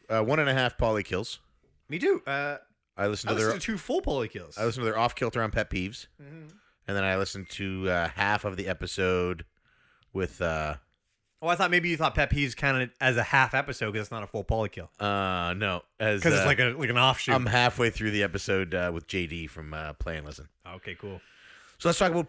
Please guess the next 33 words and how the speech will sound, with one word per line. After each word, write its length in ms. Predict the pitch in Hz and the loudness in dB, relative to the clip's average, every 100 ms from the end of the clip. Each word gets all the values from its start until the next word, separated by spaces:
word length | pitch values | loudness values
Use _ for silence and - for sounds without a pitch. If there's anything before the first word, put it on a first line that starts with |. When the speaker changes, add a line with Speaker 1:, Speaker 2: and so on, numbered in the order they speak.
| 175 | 2
Speaker 1:
pet, 180 | 147 143 | 4 2
pet, 140 | 151 - | 0 2
pet 160 | 131 - | 0 2
peeves. 320 | 110 82 - | -2 -2 -2
Speaker 2:
Papa, 280 | 180 208 190 | 0 0 0
papa 220 | 202 202 202 | 0 2 0
de 80 | |
pop, 300 | 208 196 151 175 | 2 0 0 4
Speaker 1:
They 160 | 160 | 6
dive 240 | 156 151 147 | 8 6 6
into 120 | 143 | 2
pet 160 | 151 127 | 2 2
Speaker 2:
peeves. 300 | 143 147 165 | -2 -2 -2
Speaker 1:
peeves. 40 | - | 4
I 160 | 131 | 6
learned 420 | 170 156 151 151 - | 6 6 4 2 0
on 140 | 113 127 | 0 0
this 160 | 131 | 2
episode 480 | 135 107 - 104 107 | 0 0 2 4 4
that 320 | 104 98 92 - | 4 4 2 0
Trav 300 | 127 139 117 | 4 4 4
and 100 | 101 | 2
I, 380 | 90 87 90 - | 2 0 -4 -6
uh, 180 | 87 85 | -6 -2
are 100 | 92 | -2
both, 500 | 90 101 98 - - - | 2 2 2 -6 -18 -6
uh, 200 | 85 80 | -6 -4
excessive 680 | - - - 120 123 117 107 | -8 -4 -2 -2 -2 -2 -4
indicator, 680 | 98 104 - 87 73 73 71 - | -4 -4 -4 -6 -6 -10 -12 -12
uh, 260 | 73 71 65 | -8 -8 -8
users 540 | 78 76 71 71 71 | -10 -8 -10 -10 -12
when 120 | 76 71 | -12 -10
driving. 440 | 76 76 67 | -8 -8 -10